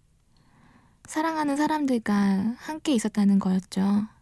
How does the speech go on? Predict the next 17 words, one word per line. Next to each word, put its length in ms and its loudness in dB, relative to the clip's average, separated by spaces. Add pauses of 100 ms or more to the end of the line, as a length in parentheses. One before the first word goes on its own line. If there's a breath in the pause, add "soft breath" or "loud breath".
(1700 loud breath)
저 120 -2
같은 300 0
경우는 760 4 (100)
엄마가 420 0
항상 300 -6
바빴기 380 -6
때문에 680 4 (600)
어릴 200 0
때부터 440 -2
혼자 280 -2
있는 220 0
경우가 540 2 (180)
많았어요. 840 0 (2250 soft breath)
그래서 400 0
엄마와 480 4
함께 340 -6
있는 680 2